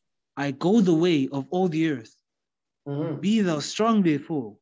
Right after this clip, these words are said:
Speaker 1: and show thyself a man."
Speaker 2: Show yourself a man. He says, "I go the way of all the earth," meaning I'm going to die 'cause my days are determined. He says, "Now be thou strong therefore, and show thyself a man."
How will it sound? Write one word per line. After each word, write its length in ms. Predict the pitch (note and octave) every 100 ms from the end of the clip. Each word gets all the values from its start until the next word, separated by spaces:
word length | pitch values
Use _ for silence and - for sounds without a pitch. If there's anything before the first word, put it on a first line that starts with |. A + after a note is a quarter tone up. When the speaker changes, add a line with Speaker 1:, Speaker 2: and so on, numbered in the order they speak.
| _ _
Speaker 1:
and 160 | C#3+ C3+
show 280 | - G3 G3+
thyself 560 | E3+ D#3+ C3+ E3+ E3
a 60 | B2
man." 260 | B2+ A#2+ G#2 - _ - - _ _ - _ _ _ _
Speaker 2:
Show 240 | - F3 F3
yourself 540 | D#3+ D3 C#3+ E3 D#3
a 60 | C#3+
man. 300 | D3+ C3 B2
He 60 |
says, 220 | C#3 C#3+
"I 100 | C#3
go 260 | C3 D#3+ G#3+
the 120 | F#3
way 200 | E3+ F#3+
of 160 | F3+ D#3
all 180 | E3+ F3+
the 180 | F#3
earth," 240 | F3+ F3 D#3
meaning 200 | D#3+ D#3
I'm 160 | D3
going 160 | C#3 D3
to 120 | - -
die 220 | D3 D3
'cause 180 | D3 C#3+
my 140 | C#3
days 320 | C#3 B2+ D3
are 100 | D3+
determined. 560 | D3 - D#3+ B2 B2+ - _ _ _ _
He 120 | C#3
says, 240 | C#3 D3 C3+
"Now 340 | E3 D#3 C#3
be 240 | D3 B3+
thou 180 | C#4+ C4
strong 400 | A#3+ - C4+ C#4
therefore, 540 | G3+ E3+ - D3+ B2+ B2+
and 220 | D#3 C#3+
show 340 | - G3 G3
thyself 640 | F#3+ D#3+ D3+ - E3+ E3 - -
a 220 | D#3 D3+
man." 440 | D3+ D3+ C3 -